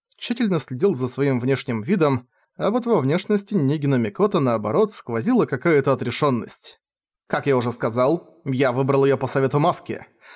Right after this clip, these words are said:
Она сказала, что в ней я выгляжу достойней", ответил Ниниги Номикото с лёгким раздражением в голосе. "Ты уверен?" Без малейшей паузы возразил Юсихико.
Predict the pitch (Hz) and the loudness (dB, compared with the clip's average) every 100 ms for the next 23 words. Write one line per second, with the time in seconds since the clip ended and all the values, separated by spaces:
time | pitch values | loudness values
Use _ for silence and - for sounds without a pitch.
0 | - - 165 226 170 147 165 - 127 113 | -10 -2 -2 0 -2 2 0 0 -2 0
1 | 143 254 139 131 123 131 131 - 143 117 | 2 2 0 -2 -2 -2 0 2 2 0
2 | 95 - _ _ _ _ _ _ - 113 | -4 -14 _ _ _ _ _ _ -4 -2
3 | 135 135 135 123 135 135 131 127 113 - | 0 0 0 2 2 2 2 2 0 0
4 | 165 143 120 - _ - 151 - 147 135 | 2 2 0 -4 _ -2 0 0 0 0
5 | 127 139 127 131 127 131 127 139 107 - | 2 0 2 2 2 0 0 0 0 -8
6 | - 95 - _ _ _ _ _ _ 110 | -10 -12 -16 _ _ _ _ _ _ -2
7 | 117 127 196 147 - - _ _ _ _ | 0 2 2 0 -4 -18 _ _ _ _
8 | _ - 117 113 135 226 214 - 147 165 | _ -10 -6 -2 0 0 -2 -2 -2 2
9 | 196 156 131 135 127 127 127 156 135 123 | 4 4 2 0 0 0 2 2 2 0
10 | - 120 139 110 - | -2 -2 -2 -2 -10